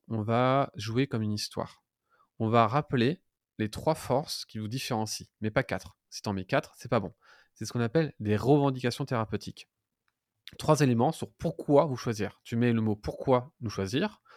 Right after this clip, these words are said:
ou « pourquoi nos clients nous choisissent ». Tu mets les trois éléments très, très forts qui soulagent pour justement créer cet ancrage-là au début. Tu rappelles la problématique de ton client,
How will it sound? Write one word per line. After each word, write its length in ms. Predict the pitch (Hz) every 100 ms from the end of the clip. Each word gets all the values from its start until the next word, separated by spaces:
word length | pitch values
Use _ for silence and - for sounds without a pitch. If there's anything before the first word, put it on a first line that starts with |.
| -
ou « 80 | 131
pourquoi 300 | - 151 160
nos 80 | 131
clients 160 | - 113
nous 100 | 101
choisissent ». 520 | 101 101 165 - 104 101 _ _ _ _ _
Tu 120 | -
mets 80 | 131
les 80 | 117
trois 320 | - 180 165
éléments 340 | 147 135 117 - -
très, 160 | - 185
très 160 | 147
forts 300 | - 143 127
qui 120 | -
soulagent 500 | 107 110 107 185 131 95 - _ _ _ _ _ _
pour 160 | 120 117
justement 400 | 160 - 139 165
créer 220 | - 143
cet 180 | - 131
ancrage-là 600 | 120 123 110 113 110 123
au 60 |
début. 380 | 110 95 - - _ _ _ _ _ _
Tu 120 | -
rappelles 320 | 127 127 170
la 80 | 120
problématique 560 | - 147 131 127 147 123
de 100 | 110
ton 180 | 113 107
client, 360 | - 95 92